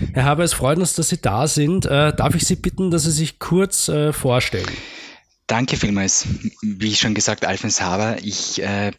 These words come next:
Speaker 2: hab seit zweitausenddreizehn die Professur für, äh, Netz- und Systemintegration an der Hochschule Landshut inne, hab davor auch als jetzt oder, oder im Rahmen dessen,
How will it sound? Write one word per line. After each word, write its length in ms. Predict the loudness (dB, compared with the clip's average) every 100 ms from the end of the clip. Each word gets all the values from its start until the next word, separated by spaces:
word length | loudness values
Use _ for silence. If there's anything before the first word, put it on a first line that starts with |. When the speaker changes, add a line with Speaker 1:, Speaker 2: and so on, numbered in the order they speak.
| -6
Speaker 2:
hab 320 | -4 -4 -2 -2
seit 400 | 0 -2 -2 -2
zweitausenddreizehn 1200 | -2 0 -2 -2 -4 -4 -2 -4 -2 0 0 -2
die 100 | -4
Professur 680 | -4 -4 -2 -2 0 0
für, 160 | 0 0
äh, 180 | 0 -2 _ -10 -10 -12 _ -6
Netz- 320 | 0 0 0 -2
und 160 | -2
Systemintegration 1160 | -2 -2 0 2 2 0 -2 -4 -2 0 0 0
an 100 | 0
der 160 | -2
Hochschule 340 | -4 -4 -2 0
Landshut 600 | -2 -2 -4 -4 -4 -2
inne, 260 | 0 0 -2 -6 -6 -6 -8 -4
hab 240 | -4 -2
davor 560 | -2 -2 -2 0 0 0
auch 220 | 0 -2
als 160 | -2 -2
jetzt 240 | -2 -2
oder, 240 | -2 -2 -2
oder 160 | -2
im 120 | -2
Rahmen 380 | -2 -2 -2 -2
dessen, 460 | -2 -2 -2 -2